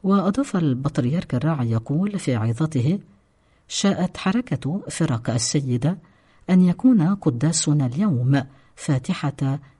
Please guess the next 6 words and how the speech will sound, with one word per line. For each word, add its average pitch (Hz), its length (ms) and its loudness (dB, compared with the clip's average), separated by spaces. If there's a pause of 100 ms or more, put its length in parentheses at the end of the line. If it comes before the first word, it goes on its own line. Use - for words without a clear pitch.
(120)
عيد 160 360 0
الزوجين، 127 840 2 (580)
كما 135 240 4
يوجد 151 420 -2 (100)
عيد 127 260 0
الأم 165 440 2